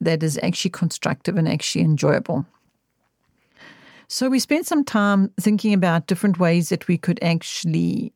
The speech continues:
make this situation better. And all the while, I was encouraging this member of our family by saying to them, to the person, that I want to help you.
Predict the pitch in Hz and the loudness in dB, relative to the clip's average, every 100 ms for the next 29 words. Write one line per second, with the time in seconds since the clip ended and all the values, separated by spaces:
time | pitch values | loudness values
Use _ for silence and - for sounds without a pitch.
0 | _ 220 180 175 180 156 - 175 175 165 | _ 0 0 0 -4 -4 -4 -4 0 0
1 | 160 - 147 170 175 - - - - - | 0 -2 0 0 -2 -4 -4 -8 -16 -20
2 | - - - - 214 208 - 285 427 349 | -20 -20 -14 -2 0 0 0 0 2 0
3 | 220 190 151 160 - 185 233 269 247 240 | 2 2 0 -2 0 0 2 0 0 0
4 | 214 202 208 214 208 226 220 220 214 - | 0 0 2 0 -2 0 2 2 0 0
5 | 190 185 185 175 185 - 180 143 143 - | 2 2 2 2 0 -2 0 0 0 0
6 | 247 _ - 160 196 196 190 185 - 170 | -4 _ -4 0 0 0 0 -4 -6 -4
7 | 214 220 262 254 - 247 190 156 185 214 | 0 2 0 -2 -2 0 2 2 0 -2
8 | _ _ _ _ _ _ - 185 180 175 | _ _ _ _ _ _ -2 -2 0 0
9 | 156 - 175 214 - 185 185 185 214 247 | 0 0 0 0 0 0 2 2 2 0
10 | 196 - 175 - - - | -2 0 0 0 -6 -4